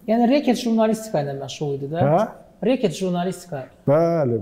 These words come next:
Speaker 2: bəli.
Speaker 1: Artıq dəvə minmişdi.
Speaker 2: Bəli, bəli. Başqaları da falan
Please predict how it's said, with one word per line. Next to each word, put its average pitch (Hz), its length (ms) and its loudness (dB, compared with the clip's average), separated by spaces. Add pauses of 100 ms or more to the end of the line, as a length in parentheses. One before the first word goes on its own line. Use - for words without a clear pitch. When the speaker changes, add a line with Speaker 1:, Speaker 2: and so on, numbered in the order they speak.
Speaker 2:
bəli. 131 100 0
Speaker 1:
Artıq 98 240 -2
dəvə 156 240 0
minmişdi. 135 540 -6
Speaker 2:
Bəli, 123 460 -2 (120)
bəli. 107 460 -2 (1600)
Başqaları 131 760 2
da 113 180 0
falan 120 340 -4